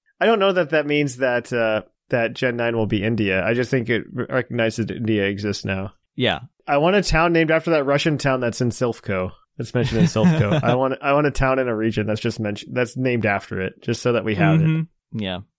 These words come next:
Speaker 2: But I, I think it'd be interesting. I saw that argument going around on Twitter, and when I actually kinda read into it, it's like, "Oh, shoot, yeah, that's,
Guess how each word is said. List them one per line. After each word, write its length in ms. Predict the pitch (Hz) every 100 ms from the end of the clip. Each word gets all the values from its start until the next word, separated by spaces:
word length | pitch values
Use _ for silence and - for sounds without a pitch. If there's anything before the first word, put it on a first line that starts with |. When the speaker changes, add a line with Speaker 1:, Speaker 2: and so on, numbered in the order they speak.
| -
Speaker 2:
But 160 | 123 123
I, 120 | 143
I 100 | 127
think 140 | 147 170
it'd 80 | 147
be 100 | 120
interesting. 340 | 113 - 98
I 80 | 107
saw 220 | - 151
that 140 | 139
argument 340 | 120 143 139 123
going 180 | 127 120
around 140 | 123
on 80 | 113
Twitter, 300 | - 127 127
and 180 | 117 113
when 100 | 110
I 140 | 107
actually 360 | 98 123 - 117
kinda 200 | 117 98
read 180 | 104 104
into 240 | 113 131
it, 100 | 123
it's 100 | 110
like, 140 | 104 113
"Oh, 280 | 135 104
shoot, 380 | - - 143 120
yeah, 220 | 127 139
that's, 420 | 101 117 - -